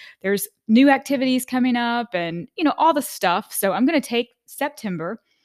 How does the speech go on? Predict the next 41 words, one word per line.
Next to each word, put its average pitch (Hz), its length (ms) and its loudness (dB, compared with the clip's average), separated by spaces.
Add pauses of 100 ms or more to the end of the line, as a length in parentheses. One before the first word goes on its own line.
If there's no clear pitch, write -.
(480)
Um, 185 260 -2
I 180 120 0
also 196 160 -4
have 214 100 0
a 214 40 4
new, 220 100 -2
couple 247 240 0
new 240 140 6
opportunities 214 600 0
of 180 60 -14
speaking 214 420 -4
and 190 120 -4
things 190 200 -4
that 160 100 -6
I 180 60 -4
need 175 180 -4
to 180 60 -10
focus 175 400 -6
on 170 120 -6
preparing 190 520 -6
for. 170 460 -4 (560)
And 196 420 2
I'm 254 140 4
gonna 370 240 2
just 294 420 -4 (1300)
pause 254 320 2
myself, 240 560 0 (680)
<laughs> 403 680 -2
at 254 100 4
least 269 280 6
on 240 180 8
new 254 180 8
episodes 240 400 2
of 247 80 0
the 240 60 4
podcast, 240 580 -2 (200)
so 233 120 -2
I 220 80 0
can 202 160 -6
focus 226 460 -2
on 190 380 -6